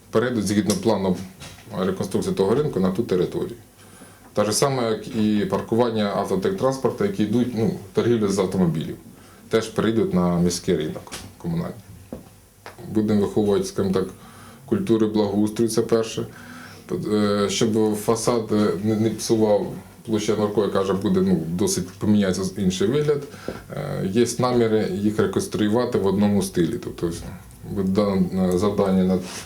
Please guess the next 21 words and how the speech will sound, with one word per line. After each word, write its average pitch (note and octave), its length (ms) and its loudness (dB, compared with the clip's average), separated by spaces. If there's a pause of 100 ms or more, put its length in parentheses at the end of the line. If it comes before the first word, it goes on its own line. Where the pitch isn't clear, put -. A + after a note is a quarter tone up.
(360)
щоб - 180 -4
кожен G#2 300 2
магазин G2+ 420 2
зробив F#2+ 320 2
навколо, F#2 380 2
ну, G#2+ 160 0 (320)
однотипні, F#2+ 460 2
або F#2+ 320 4
вітрини C#3 420 0 (160)
зроблять A2+ 520 0 (300)
од-, F2+ 160 -6 (120)
од-, F#2 200 -2
однотипні, F#2 680 0 (800)
що - 120 -4
дасть F#2+ 220 0
можливість, G2 380 0
скажімо F2+ 200 0
так, F2 100 0 (760)
в-, F2+ 320 2
площу F#2+ 340 -2
прикрасити. A2+ 680 -2